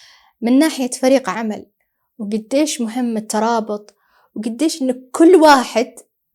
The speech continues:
يعني أنا جدا عجب-، يعني عجبني كيف إن الكل كان له دور، وإنه كل ما، يعني كل، الكل كان يعني هدفه واحد، إن إحنا نفوز.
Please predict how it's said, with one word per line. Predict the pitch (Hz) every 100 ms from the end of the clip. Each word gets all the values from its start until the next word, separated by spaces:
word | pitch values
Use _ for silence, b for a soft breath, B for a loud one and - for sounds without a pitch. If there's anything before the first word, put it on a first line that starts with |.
| _ _
يعني | 226 214 214 214 208 233
أنا | 269
جدا | 277 302 254 233
عجب-، | 220 226 - -
يعني | 190 202 185 190
عجبني | 196 254 226 220
كيف | 214 247 247
إن | 240 240
الكل | 220 - 349 269 294 - b b b _ _ _ _ _
كان | - 330 339 370 370 -
له | 254 339
دور، | 262 269 185 - _ _ _ _ _
وإنه | 247 302 302 302
كل | - 381 302
ما، | 269 240 -
يعني | 220 226 233
كل، | 233 - 381 349 -
الكل | 226 - - 381 415 392
كان | - 320 349 392 359 - B B B B
يعني | 220 247 226 226 233 240 339
هدفه | 339 349
واحد، | 359 330 254 202
إن | 240 320
إحنا | 311 311 349 359 -
نفوز. | 302 330 285 -